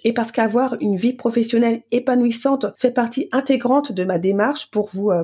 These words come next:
pousser toujours plus vers votre destinée, j'ai pris la décision, après quatre ans de pause, pour me concentrer exclusivement sur le programme, euh, de coaching Détox Parent Toxique, de relancer, en ayant procédé à, à d'importantes mises à jour,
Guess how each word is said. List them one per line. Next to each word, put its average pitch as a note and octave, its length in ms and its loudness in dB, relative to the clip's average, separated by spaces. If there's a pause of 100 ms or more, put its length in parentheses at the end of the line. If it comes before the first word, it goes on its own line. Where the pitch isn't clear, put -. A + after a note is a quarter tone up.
(120)
pousser A3+ 320 -2
toujours C#4+ 340 0
plus D4+ 420 0
vers F#3 220 0
votre G3+ 240 -4
destinée, A3+ 640 0 (560)
j'ai A3+ 160 0
pris D#4 160 0
la D4 120 4
décision, C4 460 0
après B3+ 260 -2
quatre C#4+ 380 -2
ans D#4+ 60 4
de B3 120 2
pause, C4+ 360 0
pour A3 100 -2
me G3+ 120 0
concentrer A3 680 -2
exclusivement B3 760 0
sur A3+ 180 -6
le F3+ 140 -2
programme, G#3 400 0
euh, F3 120 0 (260)
de G#3+ 80 0
coaching G#3+ 440 0
Détox A3+ 380 0
Parent G#3 220 0
Toxique, G#3 560 -2 (320)
de F#3 100 -2
relancer, C#4 840 2
en A3 140 2
ayant A#3 240 2
procédé A3+ 400 -2
à, A3+ 200 -2
à E3 120 -2
d'importantes B3 600 -2
mises B3 180 2
à G#3 120 4
jour, A#3 360 0